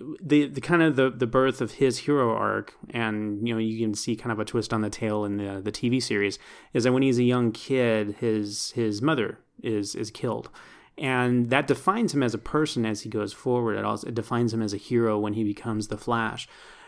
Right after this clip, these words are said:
And it, w-, one, at one point, he decides, you know, "There's one wrong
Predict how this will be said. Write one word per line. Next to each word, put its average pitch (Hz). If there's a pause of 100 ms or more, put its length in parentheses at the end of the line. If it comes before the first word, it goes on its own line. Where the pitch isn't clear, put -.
(160)
And 127 (140)
it, 101
w-, 135
one, 139
at 139
one 139
point, 131
he 139
decides, 123
you 120
know, 117
"There's 110
one 127
wrong 110